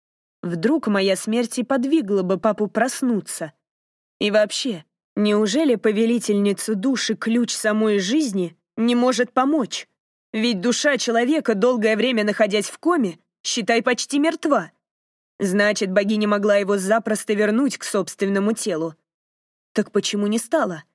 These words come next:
Пока я размышляла и взвешивала все «за» и «против»,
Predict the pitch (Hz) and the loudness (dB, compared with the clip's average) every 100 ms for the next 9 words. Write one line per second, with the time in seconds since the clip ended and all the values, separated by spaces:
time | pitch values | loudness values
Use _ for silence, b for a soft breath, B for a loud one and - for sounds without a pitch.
0 | _ _ _ _ _ _ _ _ _ 196 | _ _ _ _ _ _ _ _ _ 0
1 | 202 330 339 262 220 220 - 220 202 196 | 2 4 4 2 0 -2 0 2 2 0
2 | 170 180 190 180 175 175 170 - 175 175 | -2 -2 -2 -2 -2 -2 -2 -4 -2 0
3 | 170 165 311 320 320 | -2 0 0 0 -4